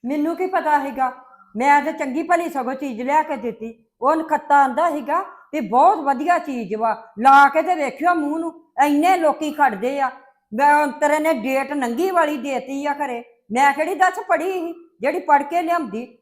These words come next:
ਇਹਨੂੰ ਤੇ ਜਾ ਕੇ ਮੈਂ ਗਰਕ ਜਾਣੇ ਨੂੰ ਪੁੱਛੂਗੀ ਨਾ, ਇਹਦਾ ਚੰਗੀ ਤਰ੍ਹਾਂ ਹੀ ਮੈਂ ਇਲਾਜ ਕਰੂੰਗੀ ਇਹਦਾ। ਵੇਖੀ ਤਾਂ ਸਹੀ ਕਿਤਾ, ਜੇ ਮੈਨੂੰ ਜਾ ਲੈਣ ਦੇ ਜਰੀ ਕੁ ਦੁਕਾਨ ਦੇ ਉੱਤੇ।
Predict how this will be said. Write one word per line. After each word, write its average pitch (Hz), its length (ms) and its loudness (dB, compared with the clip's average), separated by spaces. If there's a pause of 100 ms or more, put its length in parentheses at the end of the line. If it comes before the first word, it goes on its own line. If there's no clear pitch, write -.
ਇਹਨੂੰ 339 240 2
ਤੇ 359 120 -2
ਜਾ 262 260 4
ਕੇ 269 140 0
ਮੈਂ 262 260 0
ਗਰਕ 285 280 -4
ਜਾਣੇ 269 300 -4
ਨੂੰ 302 100 -6
ਪੁੱਛੂਗੀ 277 500 -14
ਨਾ, 302 160 -6 (260)
ਇਹਦਾ 311 220 4
ਚੰਗੀ 269 320 -6
ਤਰ੍ਹਾਂ 320 220 -2
ਹੀ 370 40 -4
ਮੈਂ 339 100 -4
ਇਲਾਜ 226 320 0
ਕਰੂੰਗੀ 226 440 -8
ਇਹਦਾ। 214 180 -4
ਵੇਖੀ 214 380 -12
ਤਾਂ 262 120 -10
ਸਹੀ 214 220 -12
ਕਿਤਾ, 233 300 -10 (300)
ਜੇ 185 100 -8
ਮੈਨੂੰ 247 340 -4
ਜਾ 214 220 2
ਲੈਣ 247 180 -2
ਦੇ 240 120 -8
ਜਰੀ 220 220 -10
ਕੁ 202 100 -16
ਦੁਕਾਨ 190 420 -10
ਦੇ 165 80 -16
ਉੱਤੇ। 147 280 -20